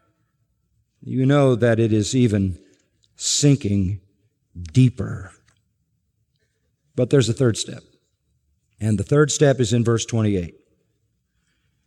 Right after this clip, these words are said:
Just as they did not see fit to acknowledge God any longer, here's the third step. God gave them over to a depraved mind.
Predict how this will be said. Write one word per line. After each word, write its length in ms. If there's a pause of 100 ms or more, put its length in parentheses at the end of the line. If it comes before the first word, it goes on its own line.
(220)
Just 340
as 120
they 160
did 100
not 240
see 300
fit 260
to 140
acknowledge 520
God 460 (220)
any 200
longer, 520 (200)
here's 220
the 60
third 240
step. 300
God 280
gave 240
them 240
over 540 (680)
to 300
a 440
depraved 1400 (200)
mind. 800